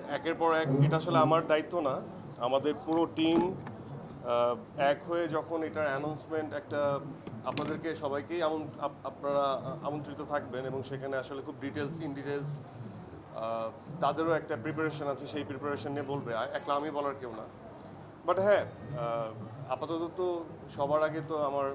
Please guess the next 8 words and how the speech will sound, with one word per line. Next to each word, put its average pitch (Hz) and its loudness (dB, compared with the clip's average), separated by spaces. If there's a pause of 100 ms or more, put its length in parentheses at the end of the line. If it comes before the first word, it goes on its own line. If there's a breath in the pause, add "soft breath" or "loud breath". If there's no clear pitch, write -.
মানে, 123 -4
সিনেমার 160 4 (880)
প্রায়োরিটিটা 151 2
সবচেয়ে 147 -6
বেশি 143 -6
আমার 107 -4
ক্যারিয়ারে 104 -10
এখন। 98 -10